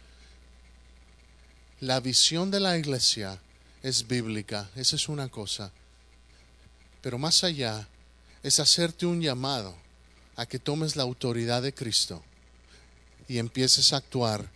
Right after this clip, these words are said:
como un embajador de Dios. Empecemos a actuar como embajadores, empecemos a andar como embajadores. Es lo que Dios quiere que hagamos.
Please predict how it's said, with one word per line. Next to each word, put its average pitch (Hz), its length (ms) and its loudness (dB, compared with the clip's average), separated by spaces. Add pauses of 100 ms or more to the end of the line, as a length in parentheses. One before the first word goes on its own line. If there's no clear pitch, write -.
como 120 180 -6
un 120 100 -2
embajador 110 600 -2
de 104 100 -4
Dios. - 540 -4 (1700)
Empecemos 185 800 6
a - 20 2
actuar 147 380 0
como 131 240 -2
embajadores, 120 760 0
empecemos 175 640 4
a 180 60 6
andar 147 500 6 (280)
como 131 280 0
embajadores. 120 840 2 (200)
Es 156 140 6
lo 170 140 4
que 147 120 0
Dios 143 300 4
quiere 135 320 0
que 120 140 -2
hagamos. 107 720 -4